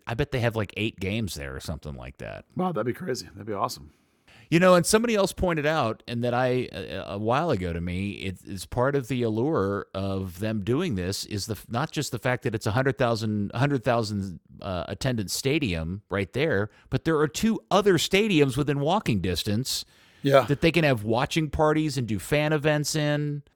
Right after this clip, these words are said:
Speaker 2: That's part of their bid, was that the World Cup final, they can fill up those other two stadiums and literally have, like, two hundred fifty thousand people, you know, over
Speaker 1: Yeah.
Speaker 2: here for the, yeah.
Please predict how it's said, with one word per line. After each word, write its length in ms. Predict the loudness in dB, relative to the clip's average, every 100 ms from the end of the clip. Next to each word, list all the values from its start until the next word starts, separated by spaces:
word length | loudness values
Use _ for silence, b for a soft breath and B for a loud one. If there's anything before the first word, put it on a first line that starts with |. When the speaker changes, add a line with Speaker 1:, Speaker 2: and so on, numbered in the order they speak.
| _ 4
Speaker 2:
That's 240 | 6 6
part 200 | 8 8
of 40 |
their 140 | 8 4
bid, 260 | 6 6 6
was 240 | 0 0
that 220 | 0 0
the 340 | -2 0 0 -4
World 400 | -6 2 4 6
Cup 220 | 4 2
final, 380 | 0 0 0 0
they 120 | -2
can 140 | -4 -4
fill 220 | 0 0
up 140 | 0
those 180 | -4 -4
other 160 | -4 -4
two 140 | -4
stadiums 440 | -4 -2 -4 -4
and 120 | -6 -6
literally 260 | -4 -4
have, 240 | -4 -4 -6
like, 300 | -8 -10 _ -6
two 140 | -4
hundred 160 | -4 -4
fifty 160 | -6 -4
thousand 320 | -4 -4 -6
people, 460 | -8 -6 -8 -8 -14 _ _ _ _ _ -10
you 100 | -8
know, 260 | -8 -10 -16 -10 4
over 240 | 6 6
Speaker 1:
Yeah. 40 | 4
Speaker 2:
here 200 | 2 0
for 140 | -4
the, 180 | -8 -8 -10 -12
yeah. 240 | -10